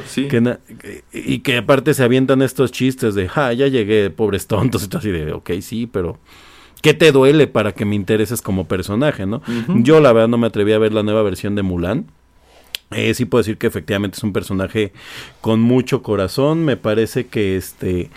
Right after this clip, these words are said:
Speaker 2: para todos es muy, muy icónica esta escena en la que sube la torre con las, este, pesas,
Speaker 1: Ujú.
Speaker 2: que, que es como ese momento, ¿no? En donde justamente mientras todos estaban buscando la manera de hacerlo por la fuerza, ella lo hace a través de ingenio, ¿no? En donde se da cuenta que si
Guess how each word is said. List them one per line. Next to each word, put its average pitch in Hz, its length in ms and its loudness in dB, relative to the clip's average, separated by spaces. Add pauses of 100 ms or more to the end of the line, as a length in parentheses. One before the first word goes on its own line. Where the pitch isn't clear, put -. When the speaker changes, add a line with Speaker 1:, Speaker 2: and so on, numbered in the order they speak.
(340)
Speaker 2:
para 113 240 2
todos 127 340 2
es 117 140 -2
muy, 127 320 4
muy 123 220 0
icónica 113 440 -2
esta - 160 -4
escena 107 320 -2
en 110 80 0
la 95 140 -2
que 104 120 -8
sube 104 380 0
la 90 160 -4
torre 101 440 -2
con 87 260 -6
las, 85 240 -4
este, 104 260 -6
pesas, 127 540 -2
Speaker 1:
Ujú. 120 180 -2 (240)
Speaker 2:
que, 107 160 -2 (140)
que 104 100 -4
es 104 120 -4
como 104 260 0
ese 110 160 -2
momento, 107 440 0
¿no? 98 100 -2
En 101 80 -2
donde 95 260 -2
justamente 107 920 0 (380)
mientras 113 420 0
todos 127 220 2
estaban 123 280 0
buscando 113 380 0
la 107 140 2
manera 110 400 0
de 101 80 0
hacerlo 107 480 -2
por 95 180 -4
la 95 160 0
fuerza, 113 400 -2
ella 107 180 0
lo 101 120 0
hace 98 160 -4
a 104 60 -2
través 92 420 -4
de 98 160 0
ingenio, 104 500 0
¿no? 101 140 -4
En 101 80 -4
donde 90 240 -4
se - 100 -8
da 98 80 -2
cuenta 104 300 -4
que - 120 -8
si 87 280 -8